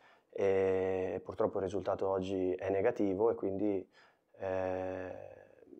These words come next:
questo sicuramente,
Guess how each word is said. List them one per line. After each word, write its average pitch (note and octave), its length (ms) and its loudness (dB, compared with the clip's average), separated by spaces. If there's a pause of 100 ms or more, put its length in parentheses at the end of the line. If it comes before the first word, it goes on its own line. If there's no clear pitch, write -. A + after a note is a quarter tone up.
(720)
questo G2 600 2
sicuramente, A2 1080 6